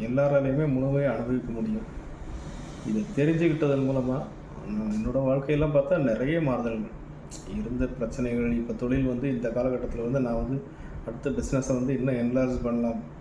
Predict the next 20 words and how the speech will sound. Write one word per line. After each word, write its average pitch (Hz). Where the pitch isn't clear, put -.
பெருசா 123
பண்ணலாம் 117
அப்படின்ற 113
மாதிரி 123
நிறைய 120
இன்வெஸ்ட்மெண்ட் 120
பண்ற 113
ஐடியால 120
எல்லாம் 127
இருந்தேன். 117
இதை 107
கத்துக்கிட்டதுக்கு 143
அப்புறம் 127
தான் 147
தெரியுது, 143
இன்னும் 165
ஒரு 139
five 135
to 139
six 135